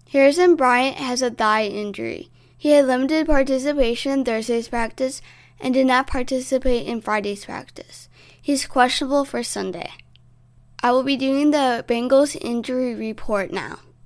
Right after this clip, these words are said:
Trey Hawkins has a knee injury. It'll be decided at game time if he plays or not. Cam Sample has a knee injury.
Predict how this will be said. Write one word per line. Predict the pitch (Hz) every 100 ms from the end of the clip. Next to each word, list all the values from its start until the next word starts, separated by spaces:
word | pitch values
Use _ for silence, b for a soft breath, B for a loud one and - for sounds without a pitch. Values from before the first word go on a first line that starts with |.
| - - - _ _ _ -
Trey | - 311 427
Hawkins | - 294 254 - - 359 381
has | 339 311
a | 302
knee | 269 262 254
injury. | - 233 214 202 190 b b b _
It'll | 285
be | 277
decided | 330 330 277 294
at | 339 349
game | 349 269 254
time | 285 277
if | 277
he | 262
plays | 247 - 214 220
or | 196
not. | 196 - - _ _ _ _
Cam | - 294 302 359
Sample | 440 294 262 269 311 320
has | 285 269
a | 240
knee | 240 240 233
injury. | - 214 196 - -